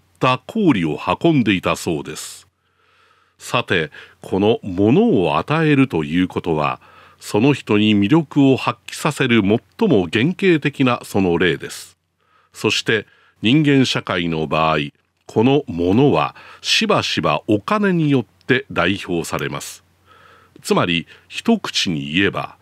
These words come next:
金離れの良い人は好かれ、ケチな人は嫌われるというわけです。しかし、このようなことを私が言えば、多分読者の皆さんの中には、「そんなことは分かっている。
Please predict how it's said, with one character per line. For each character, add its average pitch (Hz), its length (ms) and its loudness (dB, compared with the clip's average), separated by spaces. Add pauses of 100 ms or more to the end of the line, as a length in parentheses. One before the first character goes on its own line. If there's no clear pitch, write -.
(380)
金 143 440 0
離 175 340 0
れ 87 140 2
の 78 180 -4
良 117 200 4
い 90 120 -2
人 113 300 -4
は 71 180 -8
好 - 180 -14
か 107 140 -2
れ、 71 200 -6 (340)
ケ 233 160 2
チ - 180 -4
な 82 140 -2
人 131 240 -2
は 73 220 -4
嫌 123 400 0
わ 170 180 0
れ 147 160 2
る 151 140 2
と 85 180 -2
い 76 160 -4
う 120 100 2
わ 123 120 2
け 95 120 -12
で - 120 -14
す。 - 240 -16 (800)
し - 160 -8
か 170 160 -2
し、 90 280 -4 (420)
こ 104 200 0
の 151 180 4
よ 196 120 2
う 175 120 4
な 95 100 2
こ 123 160 -6
と 165 220 2
を 98 40 2
私 147 400 0
が 127 180 2
言 110 180 2
え - 20 0
ば、 80 220 0 (320)
多 214 180 2
分 113 240 4
読 147 240 2
者 120 160 -2
の 101 120 0
皆 127 240 2
さ 120 140 -4
ん 101 120 0
の 95 120 0
中 123 240 -2
に 85 140 -2
は、 73 280 -2 (460)
「そ - 320 -2
ん 226 180 -2
な 220 100 2
こ 196 140 -8
と - 120 -4
は - 160 -4
分 82 220 -2
か 196 100 0
っ - 60 -4
て - 220 -6
い 69 100 -6
る。 - 140 -20